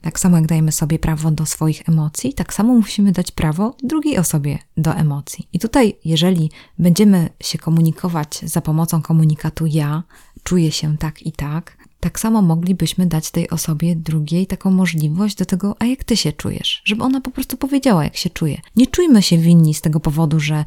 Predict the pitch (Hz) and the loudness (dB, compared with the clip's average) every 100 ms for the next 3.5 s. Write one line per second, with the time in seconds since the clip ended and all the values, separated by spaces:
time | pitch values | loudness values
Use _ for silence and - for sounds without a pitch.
0 | - - 180 175 - 170 160 156 151 - | -4 -4 -2 -2 0 0 0 -4 -6 -6
1 | 160 - 165 - - - - - 175 180 | -6 -2 -4 -4 -10 -20 -20 2 4 6
2 | 190 220 - 254 214 185 - - 170 202 | 6 4 0 2 4 4 0 0 2 4
3 | 208 247 202 156 151 | 6 8 8 6 2